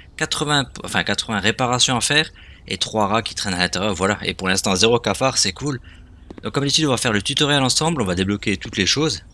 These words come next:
voilà, hein, comme d'habitude. Donc là, il faut déjà que je trouve le tra-, le tableau électrique. Oh, je vais y arriver. <laughs> Le tableau électrique, pardon. Ok, juste ici, c'est parti. On va mettre le courant.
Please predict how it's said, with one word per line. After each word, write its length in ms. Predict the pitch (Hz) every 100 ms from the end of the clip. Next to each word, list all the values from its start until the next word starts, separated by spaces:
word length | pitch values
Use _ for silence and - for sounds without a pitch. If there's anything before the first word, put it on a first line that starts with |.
| -
voilà, 220 | 95 113
hein, 140 | 90 -
comme 120 | 90
d'habitude. 460 | 87 87 160 123 - - - - - -
Donc 140 | 95 127
là, 60 | 113
il 20 |
faut 120 | 113
déjà 220 | 95 110
que 120 | -
je 80 | 92
trouve 220 | 90 117
le 80 | 98
tra-, 280 | - 98 101
le 180 | 98 90
tableau 300 | 113 117 120
électrique. 920 | 104 101 - - - - 185 - - - -
Oh, 60 |
je 100 | 117
vais 60 | 107
y 40 | 110
arriver. 260 | 151 123 - -
<laughs> 180 | -
Le 80 | -
tableau 380 | - 151 147 156
électrique, 420 | 156 147 - 220
pardon. 300 | 160 135 185 - - - - - - - - - -
Ok, 160 | - 90
juste 280 | 107 131 -
ici, 260 | - 165
c'est 120 | 170
parti. 360 | - - - 220 - - - - - - - - - - - - - -
On 60 |
va 60 | 85
mettre 260 | 107 - 120
le 60 |
courant. 400 | 107 123 139 -